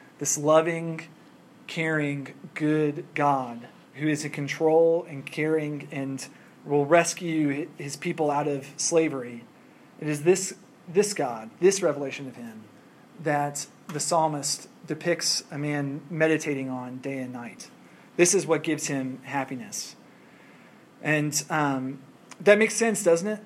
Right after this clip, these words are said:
Uh, it makes sense that if you meditate on who God is as this loving, caring God who, um, you know, the psalmist doesn't even know this, but who will actually die, uh,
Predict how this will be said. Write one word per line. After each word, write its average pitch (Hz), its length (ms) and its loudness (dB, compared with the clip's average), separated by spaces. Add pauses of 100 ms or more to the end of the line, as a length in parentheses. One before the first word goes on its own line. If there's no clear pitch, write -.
(140)
Uh, 139 400 -4 (800)
it 175 120 0
makes 190 200 4
sense 202 240 2
that 185 140 2
if 170 200 0
you 175 180 -2
meditate 170 580 2
on 156 240 0
who 180 180 0
God 160 280 4
is 151 420 -2 (300)
as 147 220 -2
this 156 380 -2 (180)
loving, 151 500 0
caring 151 640 -4 (140)
God 143 380 -2
who, 147 380 -2 (480)
um, 135 440 -6 (500)
you 175 100 -2
know, 165 100 2
the 165 100 0
psalmist 226 340 4
doesn't 175 200 -2
even 147 220 -2
know 185 180 6
this, 147 220 -2
but 143 140 -2
who 185 140 -2
will 165 180 4
actually 165 460 0
die, 143 760 -2 (360)
uh, 135 300 -4